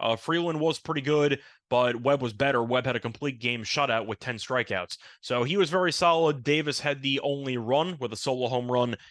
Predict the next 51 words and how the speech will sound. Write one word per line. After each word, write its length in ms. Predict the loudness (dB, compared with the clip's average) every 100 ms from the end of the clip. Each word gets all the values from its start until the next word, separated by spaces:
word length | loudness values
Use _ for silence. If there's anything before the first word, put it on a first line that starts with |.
| -8
in 120 | -6
the 60 | -6
fourth. 460 | 0 2 2 -2 -14 -18 -4
But 80 |
Logan 300 | 2 4 4
Webb 180 | 4 4
was 100 | 2
really 240 | 0 0 2
good, 340 | 4 4 2 -6 _
and 360 | -4 0 0 0
we 80 | -2
thought 220 | 2 2
he 60 | 4
would 220 | 2 2
be, 160 | 0
but 140 | 0 -2
unfortunately 600 | -2 -4 -4 -6 -4 -2
the 240 | -2 -4 -10
Giants 360 | -6 -2 -2 -2
could 160 | -4 -2
not 140 | -2
generate 400 | -2 0 0 0
any 180 | 0 -2
other 140 | -4
runs, 460 | 0 2 2 0 -4 -6 -18 -4
so 240 | 0 2
lost 360 | 4 2 2 -2
the 100 | -2
run 220 | 0 0
line 260 | 0 0
there, 360 | 2 2 2 0 -4 _ -6
but 100 | -2
did 160 | 0
still 140 | 0 2
go 160 | 2
two 260 | 0 -2 -2
and 100 | 2
one 300 | 2 2 0 _
with 200 | -4 -2
the 120 | -2
pretty 180 | -2 -2
big 160 | -2 -2
plus 260 | -2 -2
money 200 | -2 -4
play 260 | -4 -2 0
there 220 | 0 0
with 160 | -2 -6
the 100 | -4
Rockies' 400 | 0 0 -2 -12
first 280 | -10 -12 -2
five 440 | 2 4 2 -2